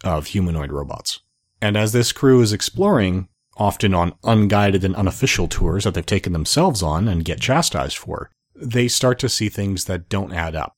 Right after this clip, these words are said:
and they know that Doctor Reinhardt is lying to them. And eventually they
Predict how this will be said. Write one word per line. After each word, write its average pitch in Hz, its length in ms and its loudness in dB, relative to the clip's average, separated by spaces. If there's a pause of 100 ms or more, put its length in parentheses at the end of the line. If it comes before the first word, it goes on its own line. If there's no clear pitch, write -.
(160)
and 90 200 -4
they 90 120 0
know 95 180 2
that 90 160 0
Doctor 90 300 0
Reinhardt 87 520 -2
is 90 160 -6
lying 95 320 0
to 87 100 -6
them. - 280 -10 (180)
And 87 260 -6
eventually 110 480 2
they 95 320 2